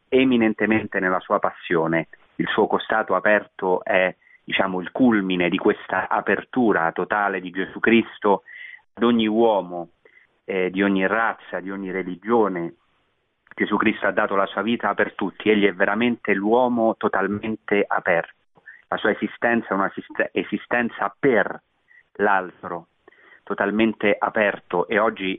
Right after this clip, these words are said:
vedremo proprio questa caratteristica, cioè l'apertura ai pagani, che già è cominciata con Gesù.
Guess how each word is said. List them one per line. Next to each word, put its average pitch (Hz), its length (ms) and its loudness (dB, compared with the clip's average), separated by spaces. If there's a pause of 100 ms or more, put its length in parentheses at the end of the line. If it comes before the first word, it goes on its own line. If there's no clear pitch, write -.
vedremo 98 520 0
proprio 87 460 0 (420)
questa - 460 0
caratteristica, 95 880 0
cioè 101 240 0
l'apertura 113 720 0
ai 110 220 -2
pagani, 92 540 -2
che 117 140 -8
già 147 200 0
è 143 40 -2
cominciata 98 560 -4
con 90 200 -6
Gesù. 90 360 0